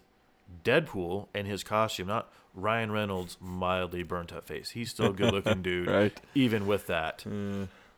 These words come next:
Speaker 1: And I, I guess with this one, I don't need, like, a full Venom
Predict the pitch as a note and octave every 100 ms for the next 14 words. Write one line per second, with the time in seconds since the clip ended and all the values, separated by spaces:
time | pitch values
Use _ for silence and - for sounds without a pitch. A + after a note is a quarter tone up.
0 | _ _ - B2 A2 F#2+ F2 - _ -
1 | _ _ _ - B2 - A2 B2+ - A2+
2 | A2 G#2 - F#2 F#2 G#2+ A2+ G2+ G2+ F#2+
3 | F2+ F2 - G2 E2+ F#2 F2+ F#2 F#2